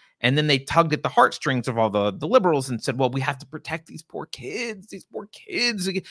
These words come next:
If they get caught with condoms or whatever, they, look, the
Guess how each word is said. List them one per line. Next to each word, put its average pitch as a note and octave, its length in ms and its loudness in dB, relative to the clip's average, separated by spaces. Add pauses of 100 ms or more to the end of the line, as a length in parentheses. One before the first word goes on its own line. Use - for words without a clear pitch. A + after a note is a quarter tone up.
(200)
If E3 120 -14
they G3 100 -4
get A3 220 0
caught - 600 4
with G3 160 -12 (100)
condoms A3 640 -6
or - 120 -6
whatever, F3 480 2
they, - 140 -10 (280)
look, D#3+ 160 -8
the E3 140 -6